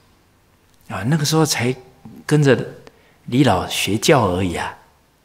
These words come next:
就跟师长说了：“你讲的不好还好，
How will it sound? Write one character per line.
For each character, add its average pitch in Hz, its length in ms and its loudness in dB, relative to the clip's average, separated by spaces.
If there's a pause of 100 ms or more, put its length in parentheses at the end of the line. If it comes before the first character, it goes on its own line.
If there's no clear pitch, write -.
(920)
就 - 140 -4 (280)
跟 113 520 2 (600)
师 - 200 -4
长 - 180 -2
说 90 160 -4
了 - 100 -10 (760)
：“你 117 160 0
讲 104 340 -2
的 127 80 -2
不 104 200 0
好 - 340 0
还 - 360 -4
好， - 340 -6